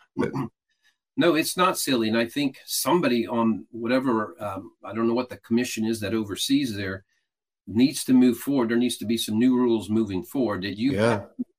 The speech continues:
Speaker 2: you're free to have your personal opinions, put whatever you want on your own social media. It's not about suppressing that. But in the moments,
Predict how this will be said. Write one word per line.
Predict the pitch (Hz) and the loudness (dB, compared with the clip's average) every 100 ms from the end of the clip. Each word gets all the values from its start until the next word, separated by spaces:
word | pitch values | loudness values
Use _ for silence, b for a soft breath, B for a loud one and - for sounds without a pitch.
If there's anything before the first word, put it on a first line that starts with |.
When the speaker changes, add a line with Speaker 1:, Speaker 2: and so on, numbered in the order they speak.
| b _ | b _
Speaker 2:
you're | 165 214 | 0 0
free | - 214 | 0 0
to | 185 | 2
have | 156 175 170 | 0 0 0
your | 135 | -2
personal | - 160 - 160 123 | 0 -2 0 0 -2
opinions, | - 170 175 185 175 - | 2 4 6 6 4 0
put | - 175 | 0 2
whatever | 131 135 139 | 4 2 0
you | 120 110 | 2 2
want | 110 147 170 | 2 2 2
on | - 113 | 2 0
your | 113 123 | 2 4
own | 127 113 | 2 2
social | 127 117 - 92 | -2 -4 -6 -2
media. | 147 202 196 190 190 190 b b - | -2 0 -4 -2 -2 -2 b b -6
It's | 117 143 | -6 -2
not | 139 | 0
about | 131 120 - | 2 0 -2
suppressing | 110 - 123 - 117 | -12 -6 -6 -2 -2
that. | 107 82 - _ _ _ 110 | -2 -4 -10 _ _ _ 0
But | 131 135 | 0 4
in | 127 | 4
the | 120 | 6
moments, | 120 170 175 170 - - | 6 6 4 2 -4 -6